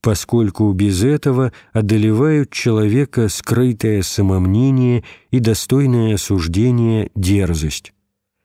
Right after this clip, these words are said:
При этом стой на ногах ровно, поставив ступни рядом от пятки до носка, и не переступай с места на место.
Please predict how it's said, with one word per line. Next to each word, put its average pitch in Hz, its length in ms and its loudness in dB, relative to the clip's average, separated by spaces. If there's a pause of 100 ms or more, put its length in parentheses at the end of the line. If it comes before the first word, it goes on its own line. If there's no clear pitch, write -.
(160)
При 113 220 0
этом 120 320 0
стой 123 360 0
на 117 140 2
ногах 110 600 0
ровно, 98 580 -2 (300)
поставив 101 560 0
ступни 107 560 0
рядом 117 460 0
от 98 180 -4
пятки 110 380 -2
до 95 120 0
носка, 95 540 -4 (400)
и 117 160 2
не 123 140 0
переступай 135 760 0
с - 140 -6
места 104 460 0
на 98 160 0
место. 98 480 -4